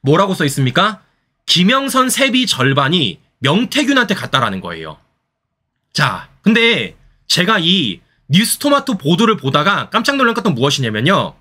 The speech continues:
앞서 보여드렸던 김건희 여사와 관련된 보도와 내용이 완전 다르다라는 겁니다.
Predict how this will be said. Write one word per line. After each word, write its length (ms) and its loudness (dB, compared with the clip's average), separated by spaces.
앞서 300 0
보여드렸던 760 0
김건희 600 2
여사와 360 2
관련된 460 0
보도와 640 0
내용이 560 0
완전 300 4
다르다라는 440 0
겁니다. 400 -12